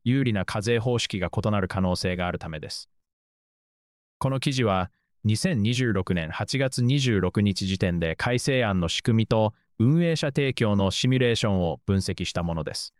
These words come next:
税制改正案は確定した法令そのものではなく、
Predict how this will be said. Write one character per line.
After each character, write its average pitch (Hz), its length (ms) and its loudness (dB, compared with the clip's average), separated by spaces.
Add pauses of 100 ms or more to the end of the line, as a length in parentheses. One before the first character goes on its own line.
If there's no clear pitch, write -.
(340)
税 127 220 0
制 160 300 0
改 139 180 2
正 123 260 4
案 98 180 4
は 87 220 2
確 - 240 -4
定 123 200 2
し - 100 -4
た 110 100 2
法 117 280 2
令 135 180 2
そ 123 160 0
の 120 80 2
も 117 140 4
の 117 100 2
で 101 80 2
は 82 140 0
な 87 220 -4
く、 80 260 -6